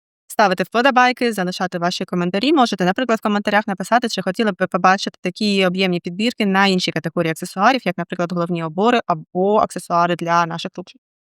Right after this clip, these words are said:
І якщо вам подобається мій контент, але ви ще не є підписаними на мій канал, обов'язково це зробіть. Наступна категорія — це різноманітні маніжки та пончо, які допомагають нам не тільки зігрівати нашу шию,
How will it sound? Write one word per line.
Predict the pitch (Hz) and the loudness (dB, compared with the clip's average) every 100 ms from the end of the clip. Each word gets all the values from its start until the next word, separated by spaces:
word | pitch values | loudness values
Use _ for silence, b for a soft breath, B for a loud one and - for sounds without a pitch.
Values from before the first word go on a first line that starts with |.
| _ _ _ | _ _ _
І | - 302 294 | 2 4 4
якщо | 208 185 - 220 | 2 0 2 2
вам | 190 180 | 4 2
подобається | 185 190 175 180 185 | 2 2 2 0 -2
мій | 170 | -2
контент, | - 160 - 262 294 _ | -4 -2 2 2 0 _
але | 190 180 | -2 0
ви | 190 | -2
ще | - 180 | -4 -6
не | 180 | -4
є | 170 | -6
підписаними | 185 190 180 165 165 165 | -6 -6 -6 -8 -8 -8
на | 170 | -8
мій | 170 | -8
канал, | 190 196 254 | -2 2 2
обов'язково | 240 214 202 - 190 | 2 -2 -6 -2 -2
це | 180 160 | 0 -4
зробіть. | 160 175 165 - _ _ _ _ | -8 -8 -10 -14 _ _ _ _
Наступна | 202 220 - 247 196 | 0 2 2 2 2
категорія — | 202 208 208 269 269 226 | 2 2 4 4 6 4
це | - 214 | 4 0
різноманітні | 190 190 190 208 196 165 156 | 2 0 2 0 -2 -4 -4
маніжки | 151 180 247 262 262 - | 0 2 4 4 2 -4
та | 226 185 - | -2 -2 0
пончо, | 196 196 208 - | 0 2 0 -4
які | 185 180 - 208 | -4 -4 -4 -4
допомагають | 180 185 180 180 190 185 170 160 - | -2 -2 -2 0 2 4 2 -2 -6
нам | 170 170 165 147 | 0 2 2 -2
не | 156 | -6
тільки | 185 196 190 160 | -4 -4 -4 -8
зігрівати | 170 170 170 170 - | -8 -6 -4 -4 -4
нашу | 160 165 165 175 | -6 -6 -8 -10
шию, | - - - 247 277 269 | -10 -8 -2 0 2 2